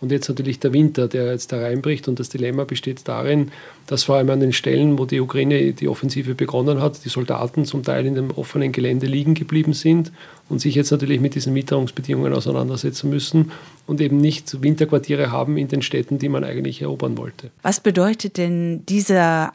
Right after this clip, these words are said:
Speaker 2: frühe Wintereinbruch jetzt auch für die ukrainischen Soldaten an der Front?
Speaker 1: Ja,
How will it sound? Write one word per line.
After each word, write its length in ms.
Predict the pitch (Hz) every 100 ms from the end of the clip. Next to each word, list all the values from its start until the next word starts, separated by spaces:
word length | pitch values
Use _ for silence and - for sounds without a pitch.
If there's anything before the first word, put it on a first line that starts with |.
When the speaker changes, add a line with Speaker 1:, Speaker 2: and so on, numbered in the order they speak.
| _
Speaker 2:
frühe 500 | - - 220 208 175
Wintereinbruch 800 | 202 220 - - 175 165 175 - - - -
jetzt 340 | 180 196 -
auch 140 | - -
für 280 | - 165
die 120 | 160 -
ukrainischen 720 | 165 - - 190 185 - 160
Soldaten 800 | 160 156 151 151 - 165 160 -
an 200 | 156 160
der 160 | 160 147
Front? 440 | - - 104 - - _ _ -
Speaker 1:
Ja, 180 | 135